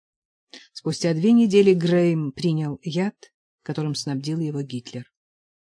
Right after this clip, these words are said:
Газета «Правда». Лондон, двадцать седьмое мая, тасс. Лондонское радио сообщает, что в больнице в Зальцбурге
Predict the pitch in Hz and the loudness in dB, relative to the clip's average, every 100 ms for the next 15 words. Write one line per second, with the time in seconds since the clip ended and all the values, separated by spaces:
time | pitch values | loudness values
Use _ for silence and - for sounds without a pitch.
0 | _ - 180 220 226 - 165 160 147 156 | _ -6 -2 -2 -2 -4 -4 -4 -10 -14
1 | _ _ _ _ _ _ _ _ _ _ | _ _ _ _ _ _ _ _ _ _
2 | 190 220 220 214 214 233 254 - _ _ | 4 6 8 6 4 2 0 -2 _ _
3 | _ _ 175 196 220 233 - 254 - 180 | _ _ 0 2 2 0 -6 -6 -4 -2
4 | 180 190 190 151 143 143 147 _ _ 170 | -2 -2 -2 -2 -4 -8 -12 _ _ -4
5 | 139 - - - _ _ _ _ _ _ | -4 -6 -10 -14 _ _ _ _ _ _
6 | _ _ _ _ _ - 196 214 208 190 | _ _ _ _ _ 0 4 6 6 4
7 | 190 180 - 185 180 170 208 214 214 202 | 2 0 0 0 2 2 0 2 2 2
8 | 190 175 196 196 190 190 175 190 202 208 | -2 -2 -2 -2 -2 -2 2 4 4 4
9 | 208 - 185 165 190 196 196 185 202 190 | 0 0 -2 2 4 4 2 -2 -2 -2
10 | 208 | -2